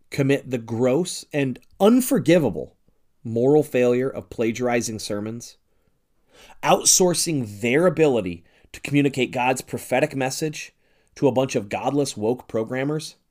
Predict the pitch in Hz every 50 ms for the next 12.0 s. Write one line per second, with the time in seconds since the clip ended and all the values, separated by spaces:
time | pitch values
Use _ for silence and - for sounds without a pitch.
0 | _ _ _ _ _ _ _ _ _ _ _ - 202 208 190 175 - - _ _
1 | _ _ _ _ _ _ _ _ _ _ _ _ _ _ _ _ _ 120 117 127
2 | 170 160 - 226 247 226 247 254 147 127 110 131 151 156 - - 127 - - 131
3 | 135 127 113 113 104 104 98 90 95 104 120 - - 107 87 - 76 73 78 -
4 | - - - _ _ _ _ _ _ _ _ _ _ _ _ _ _ _ _ _
5 | _ _ - 104 110 135 196 208 - 185 196 214 214 214 208 170 147 135 160 147
6 | 143 135 - - - - 147 160 - - - 170 175 156 143 139 139 135 - -
7 | - - - - 139 143 139 - - - 101 87 85 85 92 _ _ _ _ _
8 | _ _ _ - 117 113 120 120 - - 127 127 123 - - - - _ _ _
9 | _ _ _ _ _ - 98 95 95 87 92 92 - - 85 80 80 82 - -
10 | _ _ _ _ _ _ _ _ _ _ _ _ _ _ _ _ _ _ _ _
11 | _ _ _ _ _ _ _ _ _ _ _ _ _ _ _ 117 113 104 85